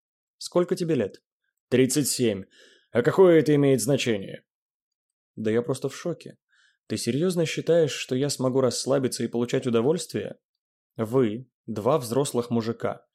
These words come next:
сели за стол играть в карты, где на кон поставили живого человека. Ты меня фактически похитил, лишил чести,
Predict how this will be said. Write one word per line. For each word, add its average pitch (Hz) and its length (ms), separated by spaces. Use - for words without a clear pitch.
сели 170 400
за 127 180
стол 139 320
играть 123 260
в - 80
карты, 120 560
где 113 320
на 123 160
кон 165 400
поставили 143 600
живого 113 540
человека. 143 720
Ты 160 140
меня 139 240
фактически 135 640
похитил, 127 680
лишил 131 420
чести, 127 600